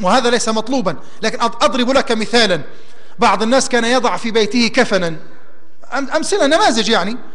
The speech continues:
مش مطلوب إنك تعملها، لكن أمثلة. محدش فينا يعمل كفن،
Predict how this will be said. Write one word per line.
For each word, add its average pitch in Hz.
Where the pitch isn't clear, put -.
مش 233
مطلوب 294
إنك 254
تعملها، 226
لكن 302
أمثلة. 330
محدش 277
فينا 277
يعمل 247
كفن، 202